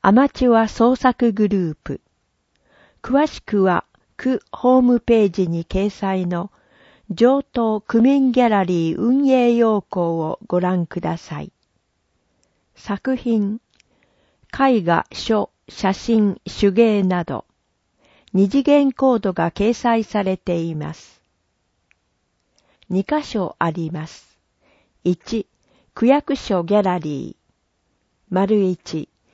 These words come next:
一月十日金曜から二十三日木曜。丸二、一月二十四日金曜から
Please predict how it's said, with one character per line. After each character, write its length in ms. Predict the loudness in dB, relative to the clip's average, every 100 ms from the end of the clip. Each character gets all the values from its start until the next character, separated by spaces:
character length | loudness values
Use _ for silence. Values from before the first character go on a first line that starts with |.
| _ _ -10
一 280 | -6 -2
月 320 | 2 0 -2 -4
十 220 | -2 -2
日 260 | -2 -4 -4
金 340 | -2 2 4
曜 260 | 2 2 -2
か 180 | -6
ら 240 | -6 -6 -8 _
二 200 | 0 0
十 240 | 0 -2
三 400 | -2 -4 -2 0
日 420 | -2 -4 -8 -10 -4
木 300 | -4 -4 -4
曜。 440 | -4 -4 -6 -12 _ _ _ _ _ _ _ _ _ _
丸 380 | -2 -2 0 0
二、 240 | 0 -2 -6 _ _ _ _
一 260 | -12 -6 -2
月 300 | -2 -2 0
二 240 | 2 2
十 300 | 2 0 0
四 200 | 0 -4 -6 -8
日 180 | -8 -8
金 300 | -4 0 2
曜 260 | 2 0 -2
か 220 | -6 -10
ら 180 | -8